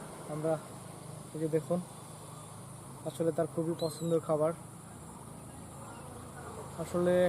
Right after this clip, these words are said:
আপনার অনেক গরম পড়েছে, সেই কারণে ভিডিওটি বানাতে অনেক কষ্ট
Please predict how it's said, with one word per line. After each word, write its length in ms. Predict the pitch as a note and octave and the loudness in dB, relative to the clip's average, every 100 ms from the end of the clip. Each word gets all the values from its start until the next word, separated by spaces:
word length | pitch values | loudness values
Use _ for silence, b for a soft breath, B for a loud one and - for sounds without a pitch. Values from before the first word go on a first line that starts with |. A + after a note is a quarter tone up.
| E3 - D#3+ | 6 -2 -2
আপনার 220 | - E3+ E3+ | 4 8 8
অনেক 160 | F3+ E3 E3+ | 8 8 10
গরম 200 | F3 E3+ | 10 10
পড়েছে, 300 | E3+ E3 E3 F3+ F3 | 8 8 6 2 4
সেই 160 | E3 D#3 | 2 6
কারণে 340 | D#3+ D#3 D#3 D#3 D3 - - - - - - - | 6 6 4 2 0 -8 -10 -10 -10 -10 -10 -2
ভিডিওটি 280 | D#3 D#3+ E3 E3 | 2 4 6 6
বানাতে 220 | E3 D#3 D#3+ | 6 6 2
অনেক 120 | D#3+ E3 | 4 0
কষ্ট 180 | - | 2